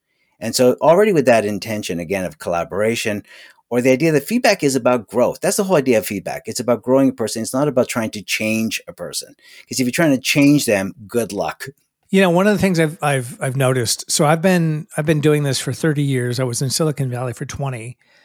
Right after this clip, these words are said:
Speaker 2: And one of the things that I've walked away with is, is when, with people, pretty much what you see is what you get. And, and you're not
Speaker 1: Mm-hmm.
Speaker 2: gonna, you're not gonna change anybody. My wife's been trying to change me our
Speaker 1: <laughs>
Speaker 2: entire marriage. It's n-, it's not gonna happen.
Speaker 1: Right.
Speaker 2: I am better about picking up my socks,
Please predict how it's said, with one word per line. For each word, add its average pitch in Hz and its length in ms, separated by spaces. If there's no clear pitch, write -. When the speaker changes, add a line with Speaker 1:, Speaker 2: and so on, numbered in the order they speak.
Speaker 2:
And 147 160
one 165 200
of 208 60
the 202 80
things 196 260
that 170 80
I've 135 80
walked 143 240
away 143 180
with 135 220
is, 123 200
is 135 200
when, 135 320
with 147 240
people, 147 680
pretty 208 260
much 214 280
what 180 160
you 190 80
see 160 200
is 139 100
what 131 220
you 139 60
get. 98 260
And, 151 120
and 135 160
you're 143 100
not 156 140
Speaker 1:
Mm-hmm. - 80
Speaker 2:
gonna, 165 200
you're 165 140
not 185 120
gonna 185 140
change 156 560
anybody. 107 540
My 165 220
wife's 170 340
been 170 120
trying 160 200
to 147 80
change 170 600
me 151 540
our 127 140
Speaker 1:
<laughs> 123 40
Speaker 2:
entire 135 420
marriage. 117 580
It's - 240
n-, 196 140
it's 185 180
not 185 240
gonna 170 140
happen. 127 560
Speaker 1:
Right. - 180
Speaker 2:
I 160 100
am 175 180
better 170 420
about 147 240
picking 139 240
up 123 80
my 120 140
socks, - 500